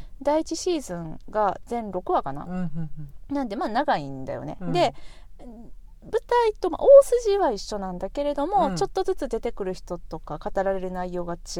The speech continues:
Speaker 1: ってて、
Speaker 2: うん。
Speaker 1: で、まあ、そこに関して舞台が良かった、テレビがいいっていうのはないんだけれども、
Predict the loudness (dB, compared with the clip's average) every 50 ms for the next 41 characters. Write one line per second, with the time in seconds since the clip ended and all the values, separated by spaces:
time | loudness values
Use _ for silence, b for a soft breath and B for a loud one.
0 | -4 -4 -4 -6 -6 -10 -10 -12 -6 -4 -2 0 0 0 -2 -4 -4 -6 -8 -8
1 | B B B B -4 -2 0 0 0 0 0 0 0 0 0 0 0 0 0 0
2 | 0 0 0 0 0 0 0 2 2 2 4 4 4 4 2 2 0 0 0 2
3 | 2 2 0 -2 -6 -12 -14 -14 -12 -6 -4 -4 -4 2 4 4 4 4 2 -4
4 | -14 -14 -14 -14 -14 -14 -14 -16 -16 -14 -14 -14 -12 -12 -10 -8 -4 -2 -2 -2
5 | -2 -2 -2 -2 0 0 0 0 2 2 2 0 0 0 -2 -2 -2 0 2 2
6 | 2 B B B B B B -6 -2 -2 -2 0 0 0 2 2 2 2 0 -4
7 | -10 -14 -14 -14 -14 -14 -14 -14 -10 -6 -6 -6 -6 -8 -10 -4 -4 -2 -2 -2
8 | -4 -6 -6 -6 -6 -4 -4 -4 -2 -2 0 0 0 0 -2 -2 -4 -4 -6 -8
9 | -6 -4 -2 -2 0 -2 -4 -8 -8 -4 -2 -2 -2 -2 0 2 4 4 4 4
10 | 2 0 -4